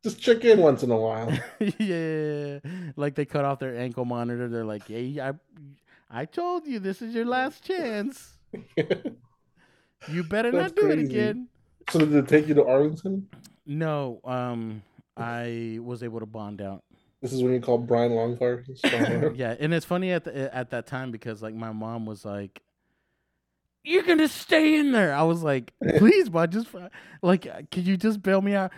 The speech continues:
Speaker 2: You're gonna rot," basically. <laughs>
Speaker 1: Yeah.
Speaker 2: You're gonna fucking rot. Anyways, Ed, we got
Speaker 1: It
Speaker 2: one
Speaker 1: was
Speaker 2: minute
Speaker 1: probably,
Speaker 2: left in the meeting.
Speaker 1: it was probably that bad influence friend that, that you have.
Speaker 2: Yeah, that's right. <laughs> Damn Latino.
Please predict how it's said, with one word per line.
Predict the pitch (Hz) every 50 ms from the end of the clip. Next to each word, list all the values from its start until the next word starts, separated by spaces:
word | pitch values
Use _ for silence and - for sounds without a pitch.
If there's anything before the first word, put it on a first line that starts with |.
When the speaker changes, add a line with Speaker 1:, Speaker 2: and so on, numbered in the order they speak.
| - -
Speaker 2:
You're | 277 339 349 339
gonna | 339 311 285 277 269
rot," | 262 285 285 285 277 233 208 - - _ _ _ -
basically. | 170 170 180 226 208 - - - 147 143 147 170 185 -
<laughs> | _ _ _ _ _ _ _ _ _ _ _ _ _ _ _ _ _ - - 831 - _ _ _ _ _ _ _ _ _ _ _ _ _ _ _ _ _ _ _ _ _ _ _ _ _ _ _ _ _ _ _ _ _ _ - - - - _ _ _ _ _ -
Speaker 1:
Yeah. | - 196 180 190 240 233 - 262 233 - - -
Speaker 2:
You're | 202 185 185
gonna | 196 196 196
fucking | 175 - 190 175 165 - 156
rot. | 143 143 156 160 147 127 117 98 _ _ -
Anyways, | 143 139 131 123 120 113 113 110 113
Ed, | 113 110 - - - _
we | 135 131 123
got | 131 131 127
Speaker 1:
It | 120
Speaker 2:
one | 117 123 143
Speaker 1:
was | 139 127
Speaker 2:
minute | 127
Speaker 1:
probably, | 120 160 165 151
Speaker 2:
left | 123 - - -
in | 120 120
the | 117
meeting. | 113 113 110 110 110 107 -
Speaker 1:
it | 151
was | 143 139
probably | - 160 156 165 165 156
that | 139 131
bad | 127 131 131 131
influence | 135 135 127 120 131 127 120 113 -
friend | - 117 113 110 107
that, | 95 - - _ _
that | - - 127
you | 120 113
have. | 117 113 107 107 - - - - _ - - - _ -
Speaker 2:
Yeah, | 117 127 127 113 107 104 104
that's | 110 110 - -
right. | 104 98 98 - _ _ - - - - - - - - - -
<laughs> | 185 139 - - - - _ _ - - - - -
Damn | 143 120 107 101 90 95 95 90
Latino. | 101 104 - _ - - 151 117 101 104 101 98 90